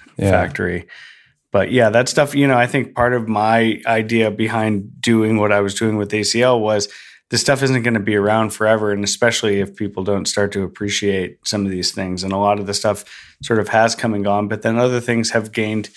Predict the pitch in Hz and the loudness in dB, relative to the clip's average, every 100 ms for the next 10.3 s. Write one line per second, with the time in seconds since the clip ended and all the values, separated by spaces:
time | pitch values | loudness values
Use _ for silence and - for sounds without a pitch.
0 | - - - - 113 - 113 104 95 98 | -20 -20 -14 -4 -4 0 0 2 0 2
1 | 101 98 107 104 101 92 107 101 - 113 | 0 2 0 0 0 -2 -2 -2 -2 -2
2 | 104 101 101 98 104 95 104 98 92 - | -2 0 -2 -2 -2 -2 -2 -2 -2 -2
3 | 98 92 87 90 - 95 90 82 - - | -2 -2 -4 -4 -2 -2 -4 -4 -6 -8
4 | _ _ _ - - - - - - 175 | _ _ _ -20 -18 -18 -18 -6 2 4
5 | 156 143 143 208 185 156 135 127 123 117 | 4 2 4 4 6 8 8 6 4 4
6 | 120 113 107 135 135 120 117 104 95 98 | 6 6 6 6 6 4 2 0 0 0
7 | 90 92 90 110 117 110 104 117 107 98 | 0 -2 -2 2 2 2 0 2 4 2
8 | 90 87 - 95 110 147 110 90 85 104 | 2 -2 0 2 4 4 4 2 2 -2
9 | 113 _ _ - 98 85 - 139 117 87 | -6 _ _ -6 -4 -2 2 2 2 2
10 | 85 117 | 2 2